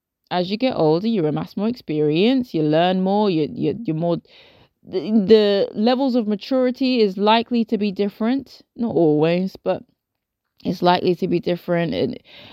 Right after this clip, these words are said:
it's just, I just don't understand why so many employers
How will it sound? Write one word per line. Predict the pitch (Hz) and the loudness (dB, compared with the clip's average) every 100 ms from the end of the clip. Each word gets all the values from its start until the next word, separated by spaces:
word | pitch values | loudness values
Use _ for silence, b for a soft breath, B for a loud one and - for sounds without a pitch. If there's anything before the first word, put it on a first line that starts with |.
| B | B
it's | 311 | -2
just, | - 440 415 - - - _ B B B | 2 2 0 -6 -18 -20 _ B B B
I | - 403 | 0 2
just | 466 427 | 2 2
don't | 392 370 | 2 2
understand | 285 262 254 - 302 294 233 | 2 0 -4 -6 -4 -2 0
why | 220 269 262 254 247 226 | 0 2 2 2 0 -2
so | - 269 254 | 2 4 6
many | 240 233 220 208 196 110 - | 4 4 2 0 -2 -6 -12
employers | - 202 185 226 226 254 185 165 156 151 | -6 -4 -2 -2 0 2 2 2 -2 -8